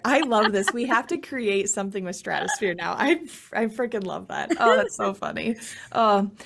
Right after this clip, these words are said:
Speaker 1: well, yeah, if anybody has any additional suggestions, feel free to reach out to us. Um, if you're listening on Spotify, I'll incorporate, um,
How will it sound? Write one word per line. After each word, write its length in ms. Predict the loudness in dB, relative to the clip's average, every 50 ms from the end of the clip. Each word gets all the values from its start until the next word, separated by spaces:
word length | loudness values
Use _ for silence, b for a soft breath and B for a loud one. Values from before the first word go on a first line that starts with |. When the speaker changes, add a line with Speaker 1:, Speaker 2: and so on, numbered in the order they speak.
| B B B B B B B
Speaker 1:
well, 280 | 4 6 6 6 4 2
yeah, 200 | 2 4 4 4
if 100 | 4 2
anybody 300 | 0 -2 0 0 0 0
has 240 | 0 0 0 0 0
any 160 | 0 -2 -2
additional 440 | 0 0 0 0 -2 -4 -4 -4 -6
suggestions, 680 | -4 -4 -6 -4 -4 -4 -4 -4 -4 -6 -6 -6 -6 -6
feel 180 | -4 -4 -4
free 200 | -2 -2 -4 -4
to 80 | -2 -2
reach 200 | -2 -2 -2 -2
out 200 | -2 -2 -2 -2
to 120 | -2 0
us. 440 | 0 0 0 0 -2 -4 -4 -6 -8 -8 -6
Um, 240 | -2 -2 -2 -2 -2
if 160 | -4 -4 -2
you're 120 | -2 -2
listening 340 | -2 -2 -2 -4 -4 -4 -2
on 100 | -2 -2
Spotify, 720 | -2 -2 -2 -2 -2 -2 -2 -4 -2 0 0 2 0 0 -2 -2
I'll 500 | 0 0 2 2 2 2 0 0 -2 -4 B B B B B B B B B
incorporate, 840 | -6 -4 -4 -2 -2 -2 -4 -2 -2 0 2 2 2 2 0 -2 -6 _
um, 680 | -4 -2 0 0 0 0 -2 -2 -2 -4 -4 -4 -6 -8